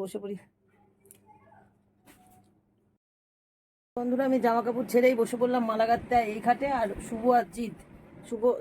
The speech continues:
জিৎ একটু ঘুমিয়েছিল, তো শুভ ডেকে নিয়ে গিয়ে আমাদের চালের দোকানে আজকে পয়লা বৈশাখের হালখাতা ছিল, তো হালখাতা করে নিয়ে আসলো। ওর বাবার আসতে অনেকটাই দেরি হচ্ছে, মেয়ে দেখতে গেছে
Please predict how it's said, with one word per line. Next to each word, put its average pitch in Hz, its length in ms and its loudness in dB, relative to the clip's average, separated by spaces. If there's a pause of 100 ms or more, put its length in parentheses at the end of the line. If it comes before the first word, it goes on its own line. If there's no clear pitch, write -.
জিৎ 233 200 -4
একটু 262 120 -6 (100)
ঘুমিয়েছিল, 233 480 0 (580)
তো 196 60 -2 (160)
শুভ 220 120 -6 (140)
ডেকে 214 260 -2
নিয়ে 233 220 -2
গিয়ে 254 220 2
আমাদের 226 280 -6
চালের 214 320 -2
দোকানে 226 300 -2
আজকে 214 240 -2
পয়লা 208 260 2
বৈশাখের 220 320 -6
হালখাতা 190 500 -4
ছিল, 165 120 -10 (680)
তো 226 60 0 (120)
হালখাতা 208 420 -4
করে 220 220 -2
নিয়ে 220 180 -6
আসলো। 240 200 -2 (220)
ওর 214 100 2
বাবার 202 300 0
আসতে 208 240 -2 (100)
অনেকটাই 214 320 2
দেরি 226 280 4
হচ্ছে, 208 280 -4 (720)
মেয়ে 226 180 6
দেখতে 240 240 2
গেছে 247 180 2